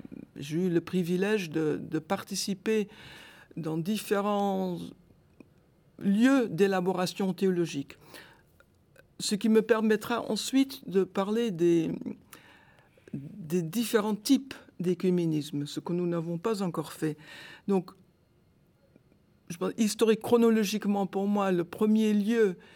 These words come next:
était, euh, euh, Foi et Constitution,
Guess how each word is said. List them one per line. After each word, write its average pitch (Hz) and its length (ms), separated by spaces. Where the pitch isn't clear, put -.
était, 220 600
euh, 170 420
euh, 170 100
Foi 208 300
et 190 60
Constitution, 214 960